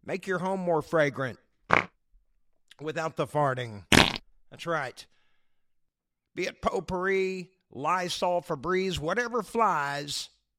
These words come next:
incense, coming home to a nice smelling house is psychologically in the good.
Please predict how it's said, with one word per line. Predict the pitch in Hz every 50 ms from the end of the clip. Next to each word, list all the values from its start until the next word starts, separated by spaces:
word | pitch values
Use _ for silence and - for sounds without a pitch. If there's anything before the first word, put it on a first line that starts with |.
| _ _ _ _ -
incense, | 196 202 208 202 165 - - 214 208 202 208 208 160 - - - - - _ _ _ _ _ _ _ _ _ _ _ -
coming | - 208 214 202 180
home | 190 202 202 -
to | - 196 190
a |
nice | 190 190 190 190 175 -
smelling | - 190 190 185 170 151 147
house | 160 165 180 175 156 - - - - - _
is | - 143 -
psychologically | - 175 160 160 - 143 143 151 151 156 156 131 139 - 139 139 131 131 131 - - _ _ _ - - _ - - - - - - - - - _ _ _ _ _ _ _ - -
in | 139 147
the | 143 135
good. | 127 147 143 135 123 110 98